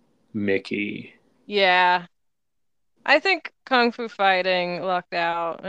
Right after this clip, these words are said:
Speaker 2: advancing this far.
Speaker 1: Yeah, it, it got, uh, pretty, some pretty easy
Speaker 2: Yeah.
Speaker 1: matchups there. So,
Speaker 2: Yeah.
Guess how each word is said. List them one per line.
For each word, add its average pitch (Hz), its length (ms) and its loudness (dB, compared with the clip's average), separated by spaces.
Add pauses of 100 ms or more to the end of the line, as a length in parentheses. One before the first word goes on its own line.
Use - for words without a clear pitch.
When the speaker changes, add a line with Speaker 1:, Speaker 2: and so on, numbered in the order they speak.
Speaker 2:
advancing 175 500 -10
this 170 160 -12
far. 170 440 -8 (840)
Speaker 1:
Yeah, 98 380 4
it, 160 260 0
it 185 120 6
got, 185 300 6 (120)
uh, 160 200 -4
pretty, 147 400 2
some 156 180 -2
pretty 135 340 2
easy 107 460 -6 (480)
Speaker 2:
Yeah. 107 200 0
Speaker 1:
matchups 104 360 -6
there. 101 440 -6 (800)
So, 107 440 -8
Speaker 2:
Yeah. - 60 -20